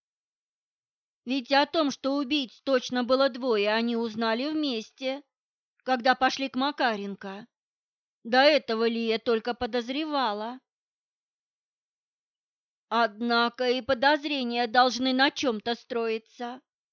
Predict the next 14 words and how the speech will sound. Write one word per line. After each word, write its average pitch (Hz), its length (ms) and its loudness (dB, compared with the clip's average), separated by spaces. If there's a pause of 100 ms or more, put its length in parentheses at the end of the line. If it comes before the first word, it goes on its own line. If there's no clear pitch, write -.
(520)
Она 262 400 2
этот 220 320 -4
момент 226 680 -4 (300)
толком 269 400 4
объяснить 240 580 -4
не 233 120 -4
смогла. 202 680 -4 (720)
Рассказывала 277 760 2
что-то 262 380 -2
сбивчивое 277 760 0
про 247 240 2
вещи 247 460 -4
и 233 40 -8
сны, 196 500 -8